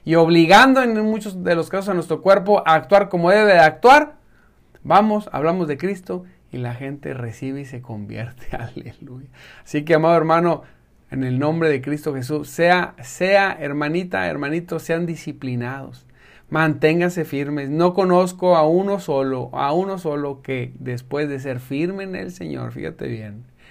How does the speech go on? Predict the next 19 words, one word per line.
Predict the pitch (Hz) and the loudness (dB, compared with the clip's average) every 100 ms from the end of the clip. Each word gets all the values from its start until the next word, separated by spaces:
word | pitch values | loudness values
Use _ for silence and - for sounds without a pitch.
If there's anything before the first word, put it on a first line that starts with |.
| - | -16
no | - 151 | -8 -4
conozco | 185 180 180 160 | 0 0 0 -2
a | |
ninguno | 143 139 131 123 151 214 190 120 117 - _ | -2 -2 -2 0 0 0 -2 -6 -10 -20 _
que | _ 127 | _ -10
después | 123 - 151 | -10 -4 -4
de | 151 | -4
estar | 135 | -8
firme | 135 170 160 | -6 -6 -6
en | |
el | 135 | -8
Señor | 131 131 175 208 _ _ _ | -10 -8 -8 -10 _ _ _
no | 139 151 170 170 _ _ | -6 -4 -4 -8 _ _
disfrute | 143 127 - 151 147 156 147 _ | -10 -10 -8 -10 -8 -10 -10 _
de | 131 | -12
grandes | 120 127 131 135 135 - | -8 -8 -8 -8 -10 -14
bendiciones. | 127 120 113 110 107 - 113 107 110 117 120 | -12 -10 -10 -10 -14 -14 -16 -16 -18 -20 -20
Así | - 120 | -18 -18
es. | - 127 | -18 -20